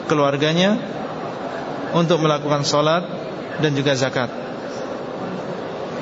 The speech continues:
"Wa kana 'inda rabbih mardiyya." Dan beliau alaihissalam adalah orang yang diridhai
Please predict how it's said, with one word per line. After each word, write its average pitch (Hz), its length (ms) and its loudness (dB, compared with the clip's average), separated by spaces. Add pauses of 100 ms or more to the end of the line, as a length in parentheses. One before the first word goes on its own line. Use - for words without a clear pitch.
"Wa 143 160 4
kana 156 400 2
'inda 151 240 4
rabbih 160 480 4
mardiyya." 135 640 4 (1200)
Dan 143 240 2
beliau 160 480 4
alaihissalam 147 960 2 (880)
adalah 151 320 4
orang 151 320 4
yang 139 160 2
diridhai 143 560 4